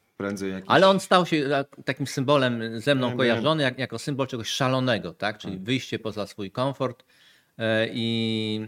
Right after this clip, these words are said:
Speaker 2: i stworzenie sobie takiego obrazu, który będzie gdzieś nas tam trzymał. Mm, myślę, że samo płynięcie w tą stronę, czyli dążenie do tego, już daje nam siłę, bo ludzie muszą każdego dnia, budząc się rano, mieć pewien motyw do tego, żeby stanąć przed innymi ludźmi i zmierzyć się z wieloma,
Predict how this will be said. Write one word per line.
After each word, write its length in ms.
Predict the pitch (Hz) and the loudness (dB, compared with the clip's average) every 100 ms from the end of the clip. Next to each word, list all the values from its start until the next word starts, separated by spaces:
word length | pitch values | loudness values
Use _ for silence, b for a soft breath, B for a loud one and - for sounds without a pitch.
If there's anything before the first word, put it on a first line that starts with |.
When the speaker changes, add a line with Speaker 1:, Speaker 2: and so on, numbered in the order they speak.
| 110 | -8
Speaker 2:
i 80 | 110 | -12
stworzenie 400 | - 110 127 120 | -8 -4 -4 -4
sobie 160 | 120 | -4
takiego 180 | 113 107 | -4 -4
obrazu, 500 | 101 107 113 123 123 | -2 2 2 2 -4
który 240 | - 120 110 | -6 -4 -4
będzie 280 | 110 104 | -4 -4
gdzieś 200 | 101 107 | -8 -8
nas 140 | - - | -8 -6
tam 180 | 117 104 | -8 -8
trzymał. 520 | - 101 98 117 180 b b b b _ | -8 -4 -2 -2 -4 b b b b _
Mm, 380 | 117 123 127 127 123 127 | -4 -2 -2 -4 -6 -6
myślę, 320 | 160 170 196 | -6 -4 -4
że 400 | 151 170 165 160 156 139 | 2 4 4 2 -2 -6
samo 280 | 139 165 160 | -2 0 0
płynięcie 560 | 156 156 185 240 - | 2 4 4 4 0
w 40 | 139 | -2
tą 140 | 127 | -4
stronę, 420 | 110 123 107 104 | -4 -4 -4 -4
czyli 280 | 98 120 110 | -6 -8 -6
dążenie 420 | 107 120 170 156 | -2 0 0 0
do 120 | 120 113 | -2 -2
tego, 260 | 113 135 | -2 0
już 160 | 180 175 | -2 4
daje 180 | 151 127 | 4 4
nam 180 | 113 | 0
siłę, 500 | 110 - 104 104 101 - _ - | -4 -6 -2 -2 -4 -12 _ -8
bo 60 | 120 | -4
ludzie 180 | 147 | -2
muszą 160 | 165 160 | -4 -2
każdego 320 | 156 143 151 | -2 -2 -2
dnia, 160 | 143 143 | 0 -2
budząc 360 | 127 135 131 - | -2 -4 -4 -4
się 340 | - 123 117 | -4 -2 0
rano, 200 | 117 139 | 0 -2
mieć 120 | 151 | -4
pewien 180 | 151 135 | -4 -2
motyw 380 | 139 165 156 127 | 0 0 -2 -4
do 120 | 127 | -4
tego, 280 | - 135 135 | -2 -4 -4
żeby 180 | 131 120 | -6 -6
stanąć 320 | 139 139 135 | -4 -4 -4
przed 180 | 131 113 | -6 -4
innymi 300 | 127 127 117 | -4 -4 -4
ludźmi 440 | 107 98 139 180 b b b b b - | -4 -4 -4 -6 b b b b b -6
i 80 | 120 | -2
zmierzyć 360 | 143 156 165 | 0 0 -2
się 160 | - 156 | -4 -4
z 60 | |
wieloma, 500 | 143 147 147 151 147 | 0 2 2 4 2